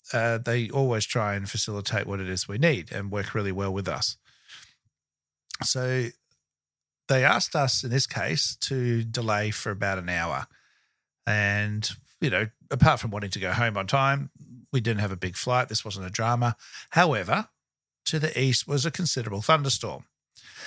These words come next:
Now, being the build-up at this point in time, the storms approach fairly slowly. Uh, so this wasn't moving westbound, uh, with any real speed. So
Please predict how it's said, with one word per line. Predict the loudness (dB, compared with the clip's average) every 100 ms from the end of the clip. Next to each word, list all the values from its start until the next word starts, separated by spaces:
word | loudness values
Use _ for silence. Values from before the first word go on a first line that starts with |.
| -18 _ 2
Now, | 4 4 0
being | 0 2 2 2
the | 0
build-up | 2 2 4 2 -2 -4
at | -2
this | -2 -2
point | -2 -6 -4
in |
time, | -4 -2 -2 -2 -8 _ _ _ _
the | 0 2
storms | 0 0 0 2 2 0
approach | -6 -2 -2 0 -4
fairly | -2 0 0 -2
slowly. | -2 -2 -4 -4 -4 -6 -8 _ _ _ _ -4
Uh, | 0 0 0
so | 0 -2 -2 0
this | 0 0
wasn't | 0 0 0 -2 -4
moving | 0 4 4 2 0 -2 -6 -8
westbound, | -4 2 2 2 -2 -4 -2 -4 -6 -8 -16 _ -4
uh, | -2 -2 -4
with | -4 -4 -2
any | -2 -2
real | -2 -2 -2
speed. | -2 -2 -2 -4 -4
So | -4 -2 -2